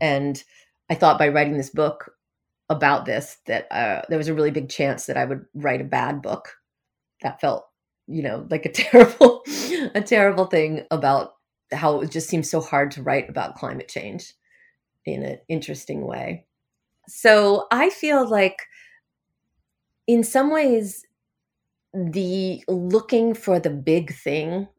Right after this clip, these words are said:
the thing you're supposed to do, um, I think is paralyzing.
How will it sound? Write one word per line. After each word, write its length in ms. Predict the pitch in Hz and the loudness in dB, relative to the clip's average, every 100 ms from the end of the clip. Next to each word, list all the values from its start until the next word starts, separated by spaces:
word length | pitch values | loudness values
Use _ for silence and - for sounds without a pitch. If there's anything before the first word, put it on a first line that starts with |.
| _ - | _ -4
the 100 | 175 | -4
thing 300 | 175 175 175 | 0 0 0
you're 100 | 160 | -2
supposed 480 | - - 156 160 - | -4 -2 -2 -2 -8
to 80 | |
do, 480 | 156 143 147 165 247 _ _ _ _ _ _ | -6 -4 -2 -4 -6 _ _ _ _ _ _
um, 380 | 180 175 165 160 - _ | -2 0 0 -4 -12 _
I 80 | 185 | -4
think 260 | 175 208 202 | 0 0 0
is 120 | 180 | -2
paralyzing. 920 | - 330 165 127 82 - 98 180 180 | -2 0 2 0 -2 -8 -10 -10 -12